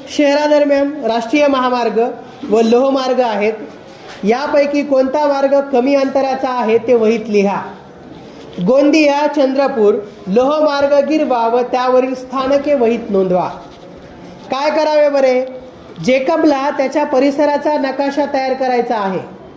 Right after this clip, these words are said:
त्याला परिसरात सोबतच्या चौकटीतील गोष्टी दिसल्या.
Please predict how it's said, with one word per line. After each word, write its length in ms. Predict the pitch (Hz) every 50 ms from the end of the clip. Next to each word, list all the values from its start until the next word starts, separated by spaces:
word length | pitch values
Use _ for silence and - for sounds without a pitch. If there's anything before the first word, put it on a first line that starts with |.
| - - - - - - - - - - - - - - - -
त्याला 260 | 254 254 262 285 302
परिसरात 600 | 311 311 294 277 302 302 285 320 294 285 294 302
सोबतच्या 800 | 302 302 - - 269 247 247 269 277 277 277 - 320 294 294 294
चौकटीतील 800 | 294 - 269 240 240 240 285 269 - 285 277 285 302 294 285
गोष्टी 360 | 226 254 254 262 262 - 269 233
दिसल्या. 380 | 220 233 - - 214 202 165